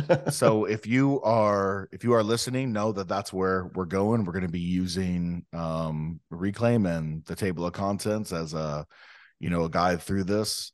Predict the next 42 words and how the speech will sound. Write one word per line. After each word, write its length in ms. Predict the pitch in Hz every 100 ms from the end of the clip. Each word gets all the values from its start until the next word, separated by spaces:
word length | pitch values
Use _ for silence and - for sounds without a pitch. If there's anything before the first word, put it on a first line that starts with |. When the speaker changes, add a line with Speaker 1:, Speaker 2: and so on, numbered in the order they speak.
| -
Speaker 2:
Um, 560 | 82 80 76 73 78 90 -
go 160 | 101
ahead 180 | 120 120
and 100 | 110
grab 200 | 104 104
yourself 260 | 104 120 95
a 60 |
copy. 480 | 92 107 104 123 127 _ _ _ _
If 100 | -
you 60 | 85
wanna 160 | 104 90
Speaker 1:
Yeah. 60 |
Speaker 2:
read, 240 | 87 107 87 76
read 280 | 82 104 107
through 260 | 71 104 120
it 140 | 127 -
as 300 | 92 95 85
we're, 420 | 92 90 87 92 -
you 120 | 92
know, 240 | 85 82
going 280 | 80 92 92
through 380 | 95 92 95 87
these 240 | 85 92 -
discussions, 640 | 85 - 92 - 104 98
I'm 100 | 82
sure 200 | - 92
that 120 | 85
that 160 | 82 69
would 140 | 80
be, 380 | 82 82 85 82 _ _ _ _
um, 580 | 82 80 78 73 73 82 98
you 100 | 95
know, 300 | 85 78 76 - _ _
pretty 200 | - 101 87
cool 480 | 107 95 92 85 -
for 140 | - 87
you. 380 | 80 82 95 98 - _
But 100 | 95
just 240 | 85 131 139
know, 300 | 151 143 98
dude, 380 | 101 107 107 -
like, 360 | 95 90 80